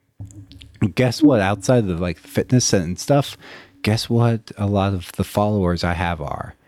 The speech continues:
Or not followers, people I follow. They do those things, so I can learn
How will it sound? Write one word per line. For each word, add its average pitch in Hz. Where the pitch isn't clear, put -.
Or 101
not 92
followers, 90
people 104
I 92
follow. 78
They 95
do 90
those 85
things, -
so 90
I 87
can 85
learn 90